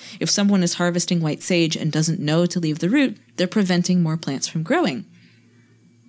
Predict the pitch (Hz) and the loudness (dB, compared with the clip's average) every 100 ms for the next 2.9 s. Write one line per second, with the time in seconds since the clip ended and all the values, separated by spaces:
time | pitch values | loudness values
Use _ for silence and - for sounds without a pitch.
0 | _ _ - - _ _ - 208 226 233 | _ _ -20 -20 _ _ -2 0 2 2
1 | 220 190 190 208 - 208 214 190 165 180 | 2 4 4 2 0 0 0 -2 0 -2
2 | 196 - 185 165 165 190 262 269 269 | -2 -2 0 2 0 2 2 2 0